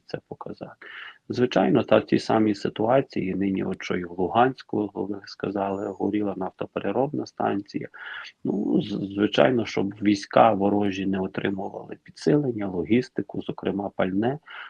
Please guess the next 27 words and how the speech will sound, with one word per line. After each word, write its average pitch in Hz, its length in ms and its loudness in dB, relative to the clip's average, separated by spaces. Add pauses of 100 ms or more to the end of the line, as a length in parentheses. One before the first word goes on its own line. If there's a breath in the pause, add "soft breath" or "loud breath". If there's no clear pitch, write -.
(160)
для 113 120 4
їхньої 113 500 2
техніки. - 540 -4
Це - 160 -2
і - 60 0
завжди 139 400 0
стоїть 110 400 0
завдання 117 580 -2
знищувати 104 960 -2 (500 loud breath)
такі - 320 2
логістичні 98 800 -2
об'єкти, 98 540 0
центри, 117 540 -2
які - 240 -4
забезпечують - 960 -2
життєдіяльність 101 880 0
російської - 600 -2
армії. 98 440 -4
Це 107 120 0
важливо 110 520 0 (460 loud breath)
відрізняти 101 760 2
і 107 40 2
важливо 101 420 2
на 98 100 2
цьому 101 300 0
завжди 98 340 0
акцентувати, 123 880 0